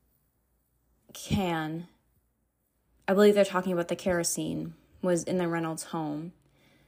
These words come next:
This was taken, and the oil mixed with shavings was scattered over the house.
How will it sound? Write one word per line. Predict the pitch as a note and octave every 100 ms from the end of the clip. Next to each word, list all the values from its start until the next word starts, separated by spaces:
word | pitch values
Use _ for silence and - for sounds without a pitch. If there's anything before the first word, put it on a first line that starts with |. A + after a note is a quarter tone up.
| -
This | G3+ A3
was | G#3
taken, | - G#3+ G#3+ A3 A3 A3 -
and | F#3 F3+ F3
the | F3 -
oil | G3+ G#3+ A3 A3
mixed | G3+ G3 G3+ -
with | F#3
shavings | - - G#3+ G3+ D#3 D#3 E3 -
was | E3+ E3+
scattered | - G3+ G#3 G#3 -
over | F#3+ F#3 F#3
the | E3+
house. | - E3+ - F#3 - -